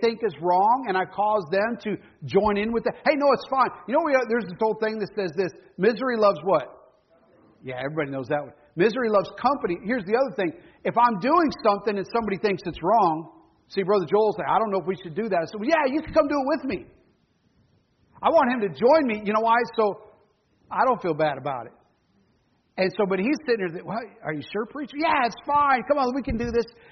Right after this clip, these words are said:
And then he does it, but he goes home, and just 'cause I told him for, at the moment, he's like, "Okay, we can do it." Later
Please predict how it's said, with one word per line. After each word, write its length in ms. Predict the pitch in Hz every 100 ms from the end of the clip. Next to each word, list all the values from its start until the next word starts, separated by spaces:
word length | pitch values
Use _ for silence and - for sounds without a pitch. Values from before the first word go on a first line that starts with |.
| -
And 140 | 202 208
then 80 | 202
he 160 | 277
does 240 | 247 226 190
it, 80 |
but 80 | 196
he 80 | 247
goes 240 | 294 247
home, 380 | 202 269 277 233
and 100 | 220
just 140 | 277 254
'cause 120 | 277 233
I 120 | 226
told 200 | 240 240
him 60 | -
for, 140 | 214
at 220 | 226 185
the 60 | 180
moment, 340 | 175 285 240
he's 60 | 190
like, 120 | 196 233
"Okay, 160 | - 214
we 100 | 220
can 140 | 220
do 120 | 190 214
it." 80 | 214 - - -
Later 220 | 240